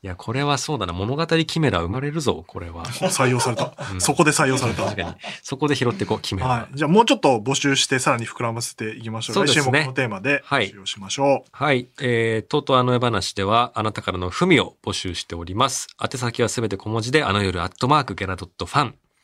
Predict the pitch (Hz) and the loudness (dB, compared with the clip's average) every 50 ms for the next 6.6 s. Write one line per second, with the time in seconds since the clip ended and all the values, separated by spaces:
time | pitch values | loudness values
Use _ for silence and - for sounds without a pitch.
0 | - - - - - - - - _ _ _ - 160 180 185 185 185 170 160 139 | -18 -18 -18 -20 -20 -20 -20 -20 _ _ _ 0 0 0 2 4 4 4 6 4
1 | 120 - 131 139 135 127 120 113 110 110 107 104 110 - 113 107 98 101 110 113 | 4 2 2 2 4 4 4 4 2 2 0 -4 -2 -2 -2 0 2 2 2 2
2 | - - 104 101 98 107 104 101 95 95 92 - - - - 185 180 - _ - | 0 -4 -4 -2 -2 -2 -2 -2 -4 -4 -4 -4 -6 0 0 0 0 0 _ 0
3 | 92 82 90 104 98 117 - 110 101 90 82 - 139 156 156 147 143 139 135 127 | 0 0 0 0 -2 0 0 -2 -4 -4 -2 0 0 2 2 2 2 2 2 2
4 | - 127 123 123 127 127 139 160 151 - 107 - - 87 87 87 95 98 311 302 | 2 0 0 2 2 4 4 4 4 4 2 0 0 0 2 2 2 2 2 0
5 | - - - - 127 135 175 185 185 233 180 139 - 131 120 - - 151 131 110 | -2 0 2 2 4 4 4 4 4 4 2 2 0 -2 -4 -2 -2 -2 -2 -2
6 | - - 104 101 107 131 196 190 139 - - - | -4 -6 -8 -6 0 2 4 4 4 2 -2 -6